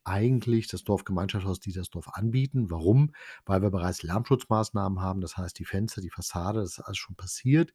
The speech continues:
Das heißt, man müsste jetzt eigentlich ja nur noch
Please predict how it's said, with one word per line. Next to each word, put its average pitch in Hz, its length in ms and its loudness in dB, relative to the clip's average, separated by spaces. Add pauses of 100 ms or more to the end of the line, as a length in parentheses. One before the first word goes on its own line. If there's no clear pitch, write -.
(440)
Das 98 100 -2
heißt, - 180 -6
man 98 140 0
müsste 104 280 -2
jetzt 98 240 -2
eigentlich 95 420 -8
ja 85 100 -8
nur 90 200 2
noch 131 360 8